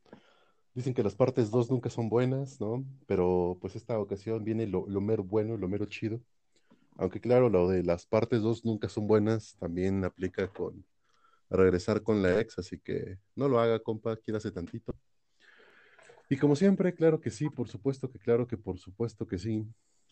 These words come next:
Eh, los episodios de Motores del Nígil son traídos a ustedes gracias a, um, Carlotas Clothes,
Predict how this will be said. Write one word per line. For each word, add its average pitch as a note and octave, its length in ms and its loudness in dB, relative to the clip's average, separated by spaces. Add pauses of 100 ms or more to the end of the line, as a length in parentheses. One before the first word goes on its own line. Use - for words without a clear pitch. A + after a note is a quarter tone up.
(200)
Eh, F2+ 500 2
los F2+ 180 -6
episodios G#2 560 -2
de A2 200 0
Motores F#2+ 400 -4
del E2 140 -6
Nígil G2 260 -6
son F#2 240 -12
traídos F2 360 -12
a F2 40 -18
ustedes F2+ 380 -8
gracias F2+ 540 -12 (100)
a, A#2 240 0
um, A#2+ 160 -6 (480)
Carlotas A#2+ 640 0
Clothes, - 760 -4